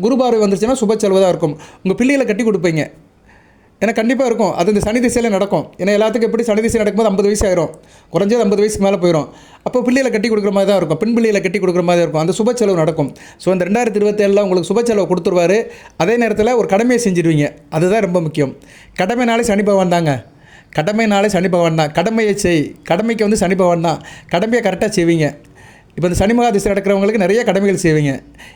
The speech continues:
நீங்க எதுக்கு படைக்கப்பட்டீங்களோ அந்த படைப்பின் நோக்கத்தை நிறைவேத்துவீங்க. இப்ப மகர ராசியில சனி மகா திசை நடக்கும். நான் சனி மகா திசைக்கு வேணா அடுத்த வீடியோ போடுறேன். சனி மகா திசை நடக்கிறவங்களுக்கு, பத்தொன்பது வருஷம் நடக்கிறவங்களுக்கு முக்கியமான கடமையெல்லாம் செய்வீங்க. வாழ்க்கையில நான் பிறந்ததை,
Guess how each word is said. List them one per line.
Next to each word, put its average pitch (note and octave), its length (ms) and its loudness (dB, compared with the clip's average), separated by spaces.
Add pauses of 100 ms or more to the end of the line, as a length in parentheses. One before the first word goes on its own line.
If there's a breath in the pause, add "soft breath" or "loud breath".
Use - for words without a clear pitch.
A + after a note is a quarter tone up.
(180)
நீங்க F3+ 200 0
எதுக்கு A3+ 200 -2
படைக்கப்பட்டீங்களோ G#3 680 0
அந்த F3 180 0
படைப்பின் G#3 300 0
நோக்கத்தை G3+ 340 0
நிறைவேத்துவீங்க. F3 500 0 (580 loud breath)
இப்ப D#3+ 200 0
மகர A3 220 0
ராசியில G#3 280 0
சனி G#3 160 2
மகா G#3+ 180 2
திசை E3+ 180 -4
நடக்கும். E3+ 280 -2 (520 loud breath)
நான் D#3 160 -2
சனி G3 160 2
மகா A#3 180 2
திசைக்கு F#3+ 240 0
வேணா G3+ 160 2
அடுத்த F3+ 200 -2
வீடியோ F#3+ 220 2
போடுறேன். E3+ 320 2 (380 loud breath)
சனி F#3+ 180 0
மகா A#3 180 2
திசை G#3 200 0
நடக்கிறவங்களுக்கு, F#3 600 0
பத்தொன்பது G3 300 0
வருஷம் G3 180 2
நடக்கிறவங்களுக்கு F#3 540 0
முக்கியமான A3 420 0
கடமையெல்லாம் G3+ 360 0
செய்வீங்க. D#3+ 320 0
வாழ்க்கையில G#3+ 380 0
நான் F3 120 0
பிறந்ததை, G#3 340 2